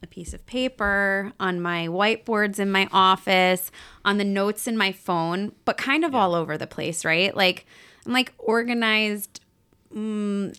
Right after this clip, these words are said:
Speaker 1: ish, right? Uh,
Speaker 2: Yeah.
Speaker 1: organized enough to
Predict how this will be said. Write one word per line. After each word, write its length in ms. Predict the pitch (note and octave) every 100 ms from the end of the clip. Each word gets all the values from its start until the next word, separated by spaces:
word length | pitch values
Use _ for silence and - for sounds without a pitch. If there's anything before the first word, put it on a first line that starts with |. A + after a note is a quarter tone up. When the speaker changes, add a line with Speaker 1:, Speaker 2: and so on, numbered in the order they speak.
| -
Speaker 1:
ish, 560 | G#3 - - - - -
right? 400 | F#3 F3 G3 - - - - _
Uh, 200 | G3+ F#3
Speaker 2:
Yeah. 20 | A3+
Speaker 1:
organized 480 | B3 C4+ C4+ A#3
enough 380 | A3+ G#3+ G#3 G#3
to 320 | - A3 G3